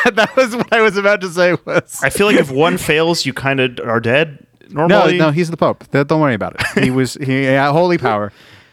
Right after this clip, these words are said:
Speaker 1: I'm so sad. I, there was two things I hoped we'd get to see in this finale episode 'cause I didn't have it, like, locked into my brain, and I was hoping we'd get to see the raving nuns, who are a reoccurring thing,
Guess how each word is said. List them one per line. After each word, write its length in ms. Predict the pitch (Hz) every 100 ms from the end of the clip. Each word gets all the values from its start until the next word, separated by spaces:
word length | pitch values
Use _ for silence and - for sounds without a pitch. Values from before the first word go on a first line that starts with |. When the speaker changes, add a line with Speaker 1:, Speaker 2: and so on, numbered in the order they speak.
| _ _ - - -
Speaker 1:
I'm 200 | 233 311
so 360 | - 285 311
sad. 480 | 339 - 202 202 208 - _ _
I, 140 | 160 196
there 120 | 208
was 180 | 226 214
two 200 | - 269
things 240 | 285 247
I 100 | 220
hoped 240 | 180 185 185
we'd 160 | 180
get 140 | 156 156
to 80 | 151
see 160 | 160
in 60 | 147
this 140 | 143
finale 360 | - 135 127 131
episode 240 | 123 127
'cause 100 | 127
I 60 | 131
didn't 180 | 139 160
have 160 | 131 139
it, 80 | 120
like, 220 | 117 - - _ _ _ _ -
locked 340 | 139 135 143 156
into 120 | 143
my 140 | 131
brain, 360 | 113 120 120 120 - -
and 120 | 135
I 40 |
was 100 | 135
hoping 280 | 143 214 240
we'd 140 | 214 175
get 120 | 196
to 60 |
see 140 | - 190
the 100 | 165
raving 440 | 120 139 165 175
nuns, 480 | 147 123 120 127 - - _ _
who 140 | - 160
are 80 | 143
a 120 | 180
reoccurring 600 | 151 175 208 - 180 170
thing, 380 | 151 135 131 135